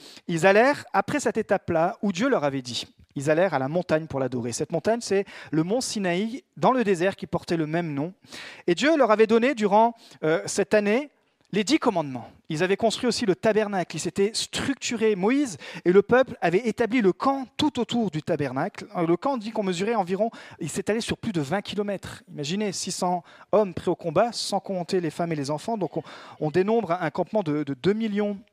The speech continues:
euh, de personnes à peu près. Et donc, pendant un an, ils s'étaient installés au pied du mont Sinaï. Moïse avait structuré le peuple, ils avaient donné les lois, si vous avez lu les textes, ils avaient donné toute la structure. Pourquoi ? Parce que pour qu'un peuple existe, il faut qu'il ait des lois,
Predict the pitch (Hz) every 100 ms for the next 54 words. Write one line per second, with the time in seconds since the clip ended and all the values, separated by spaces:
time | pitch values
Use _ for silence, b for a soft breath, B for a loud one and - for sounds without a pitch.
0 | - 143 131 127 131 147 - 208 180 143
1 | - 160 240 B B B B B 180 226
2 | 330 359 - - 208 - 311 294 214 233
3 | 285 285 - 233 220 254 247 - 170 139
4 | 127 - 185 190 233 233 175 180 170 180
5 | 160 160 208 233 214 - 151 196 269 202
6 | 160 147 - 240 - 214 185 170 165 175
7 | - 147 135 127 170 185 175 151 139 160
8 | 170 147 139 135 135 139 - 175 - -
9 | - B B B 160 151 151 165 185 190
10 | B B B 269 - 214 - 214 - 226
11 | - - 269 233 180 170 165 - 196 -
12 | 208 170 143 202 - 139 151 - 139 131
13 | 131